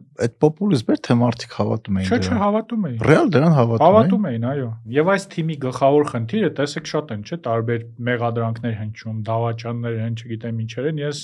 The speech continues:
Speaker 2: հակված չեմ նմանատիպ գնահատականներ հնչեցնելու, բայց այս թիմի գլխավոր խնդիրը այն է, որ ռազմական, արտաքին քաղաքական հարցերում որևէ բեքգրաունդ չունեին։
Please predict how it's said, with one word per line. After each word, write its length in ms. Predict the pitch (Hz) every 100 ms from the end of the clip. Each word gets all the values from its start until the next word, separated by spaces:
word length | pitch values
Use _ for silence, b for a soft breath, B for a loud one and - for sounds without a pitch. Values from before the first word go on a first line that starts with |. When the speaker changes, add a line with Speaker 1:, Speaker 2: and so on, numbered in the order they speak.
| -
Speaker 2:
հակված 460 | 123 127 127 120
չեմ 160 | - 110
նմանատիպ 480 | 110 110 107 117 110
գնահատականներ 680 | 110 110 110 110 113 113
հնչեցնելու, 600 | 104 107 123 - 113 233
բայց 260 | 190 165 190
այս 100 | 180
թիմի 260 | - 180 175
գլխավոր 460 | 135 123 131 131 139
խնդիրը 400 | 127 123 135 123
այն 240 | 214 220
է, 60 | 120 b b b b b b b b b -
որ 200 | 151 147
ռազմական, 760 | 127 - 156 156 156 156 147 117
արտաքին 540 | 117 131 - 143 165 143
քաղաքական 720 | 127 120 120 123 117 127 107
հարցերում 480 | 113 117 143 220 165
որևէ 260 | 170 185 143
բեքգրաունդ 580 | 143 139 143 143 156
չունեին։ 400 | - 139 127 110